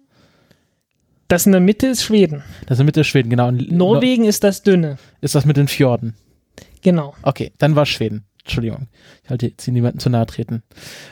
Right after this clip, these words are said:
Speaker 2: Ähm, genau, und, äh, das esoc wurde gegründet damals mit einem, einer, äh, Mannschaft von neunzig Leuten.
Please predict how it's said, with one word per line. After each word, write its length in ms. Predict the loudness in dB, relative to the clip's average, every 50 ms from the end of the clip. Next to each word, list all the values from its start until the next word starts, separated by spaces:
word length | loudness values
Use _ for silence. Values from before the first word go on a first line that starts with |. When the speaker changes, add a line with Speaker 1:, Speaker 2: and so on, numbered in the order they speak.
| -12 _ 0
Speaker 2:
Ähm, 880 | 2 4 4 4 2 2 2 2 2 2 2 0 0 0 0 -2 -4 _ _ _ _ _ _ _ -20 _ _ _ -4
genau, 380 | -2 0 0 0 0 -2 -6 _ _
und, 340 | 0 2 2 2 0 -4 -4
äh, 240 | -2 0 2 2 2
das 180 | 2 0 -2
esoc 440 | 0 -2 0 2 2 0 -2 -2 -2
wurde 260 | 0 0 2 2 2
gegründet 720 | -2 -2 -6 -6 -2 -2 0 2 4 2 2 2 0 -4 -6 -2
damals 440 | 0 0 2 2 2 0 0 0 0
mit 220 | 0 0 0 -2
einem, 560 | -2 0 2 4 4 4 2 2 0 -2 -4 -6 -10 -18 -16 _
einer, 560 | -4 -2 0 2 2 2 2 2 0 -2 -6 _ -4
äh, 240 | -2 -2 -2 -4 -6
Mannschaft 540 | -8 -4 -2 -2 -2 0 -2 -4 -4 -2 -4
von 100 | -2 0
neunzig 400 | 2 0 0 0 -4 -6 0 0
Leuten. 460 | 2 2 0 0 -4 -6 -6 -8